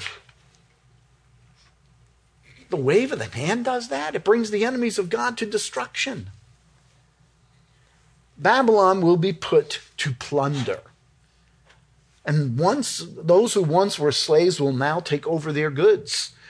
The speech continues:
will take over their valuables, and now will become the masters.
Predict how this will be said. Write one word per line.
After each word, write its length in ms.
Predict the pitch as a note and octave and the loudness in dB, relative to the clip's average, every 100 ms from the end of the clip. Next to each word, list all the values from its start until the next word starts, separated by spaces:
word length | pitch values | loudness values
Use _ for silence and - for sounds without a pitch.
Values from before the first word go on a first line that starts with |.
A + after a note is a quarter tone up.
| - | 2
will 100 | F#3 | 4
take 220 | F3 F3 | 6 4
over 200 | F3+ F3 | 4 4
their 140 | D#3+ | 4
valuables, 640 | D3+ D3 D#3 G3 D#3+ D3+ C3+ | 2 4 4 4 4 2 0
and 240 | - F3 | 0 2
now 160 | F3 F#3+ | 4 2
will 160 | F3+ | 2
become 300 | D3+ E3+ D#3+ | 0 0 0
the 60 | E3 | 0
masters. 840 | F3 G3 G#3+ - A2+ - - - | 0 -2 -2 -4 -6 -6 -8 -10